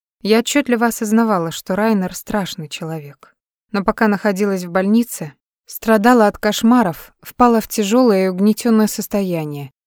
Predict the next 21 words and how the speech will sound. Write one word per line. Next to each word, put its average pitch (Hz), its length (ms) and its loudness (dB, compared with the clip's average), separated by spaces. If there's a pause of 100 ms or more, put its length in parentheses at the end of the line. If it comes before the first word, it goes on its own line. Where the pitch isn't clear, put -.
(100)
которое 247 400 2
сейчас 214 500 -4
развеялось. 151 800 -8 (580)
А 208 80 -2
еще 208 220 0
я 240 160 4
просто 233 320 0
не 214 120 6
могла 226 360 4
выкинуть 208 500 -2
из 180 120 -6
головы 202 400 0
то, 247 220 -4
что - 220 -4
Ланге 196 440 0
делал 190 480 0
со - 200 -6
мной 202 260 0
в - 80 -8
своей 190 260 -4
спальне 151 640 -6